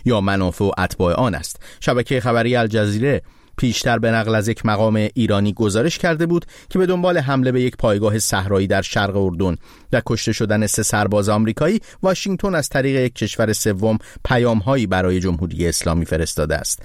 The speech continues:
جو بایدن، رئیس جمهوری ایالات متحده، تایید کرده که درباره چگونگی پاسخ، پاسخ دادن به حمله، به حمله پهپادی به پایگاه آمریکایی در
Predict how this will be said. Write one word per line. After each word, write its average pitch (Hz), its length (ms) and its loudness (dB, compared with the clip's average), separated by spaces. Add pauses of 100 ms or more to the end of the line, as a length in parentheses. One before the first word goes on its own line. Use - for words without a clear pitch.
(220)
جو 143 160 2
بایدن، 135 400 0
رئیس 127 260 0
جمهوری 117 400 -2
ایالات 120 360 2
متحده، 117 600 0 (220)
تایید 170 380 0
کرده 92 280 0
که 104 100 -2
درباره 104 560 2
چگونگی 104 640 0
پاسخ، - 480 -2 (580)
پاسخ 104 440 0
دادن 110 420 2
به 90 60 -2
حمله، 98 460 0 (520)
به 110 60 2
حمله 98 360 0
پهپادی 98 640 0
به 95 140 2 (260)
پایگاه 95 540 0
آمریکایی 95 520 0
در 95 180 0